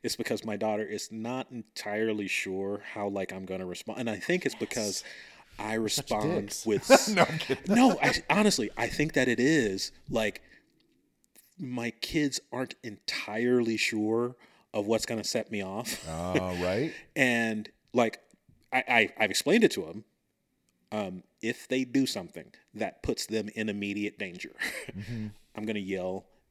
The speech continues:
Speaker 1: and scream my fucking head off. <laughs>
Speaker 2: Right.
Speaker 1: Like, anything outside of that, like, I'm up to discuss. Um, like,
Speaker 2: Mm-hmm.
Speaker 1: understanding that, like, there are rules of the house, like, you know, they're,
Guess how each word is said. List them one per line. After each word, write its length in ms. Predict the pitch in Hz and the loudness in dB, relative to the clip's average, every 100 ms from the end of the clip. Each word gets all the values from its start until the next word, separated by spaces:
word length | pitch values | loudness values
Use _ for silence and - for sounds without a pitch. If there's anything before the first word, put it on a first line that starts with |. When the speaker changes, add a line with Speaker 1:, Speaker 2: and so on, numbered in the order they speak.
| - | -14
Speaker 1:
and 120 | 101 | -8
scream 380 | - - 104 90 | -8 -6 -6 -6
my 80 | 90 | -10
fucking 300 | 87 - - | -12 -14 -14
head 140 | 50 - | -18 -18
off. 420 | - - - - - - | -12 -10 -10 -14 -16 -16
<laughs> 80 | - | -8
Speaker 2:
Right. 280 | 92 87 87 - - - - _ _ _ _ _ _ _ - | -2 -2 -4 -14 -20 -20 -20 _ _ _ _ _ _ _ -6
Speaker 1:
Like, 240 | 98 - _ - | -6 -6 _ -18
anything 480 | 107 104 120 - 120 | -10 -8 -8 -8 -8
outside 420 | 113 104 107 117 | -8 -8 -8 -8
of 60 | 139 | -8
that, 260 | 156 165 - _ _ _ | -8 -10 -12 _ _ _
like, 320 | 226 214 - _ _ _ _ _ - | -4 -4 -4 _ _ _ _ _ -8
I'm 140 | 107 | -4
up 120 | 117 | -4
to 100 | - | -4
discuss. 640 | 117 - 156 123 - - - _ _ _ _ _ - | -4 -2 0 -2 -2 -6 -6 _ _ _ _ _ -8
Um, 360 | 110 95 87 - _ _ _ - | -6 -4 -8 -14 _ _ _ -10
like, 220 | 117 92 _ _ _ - | -8 -8 _ _ _ -6
Speaker 2:
Mm-hmm. 60 | |
Speaker 1:
understanding 560 | 123 120 101 123 110 107 | 0 0 2 0 0 -2
that, 160 | 104 | -4
like, 200 | 107 104 | -4 -6
there 160 | - 117 | 0 0
are 200 | 120 127 | 2 2
rules 280 | 113 113 110 | 4 2 0
of 60 | 113 | -2
the 80 | |
house, 380 | 107 92 85 - | -2 -4 -8 -8
like, 240 | 85 85 - | -8 -10 -10
you 100 | 92 | -14
know, 200 | 80 80 - | -14 -20 -14
they're, 200 | 98 | -12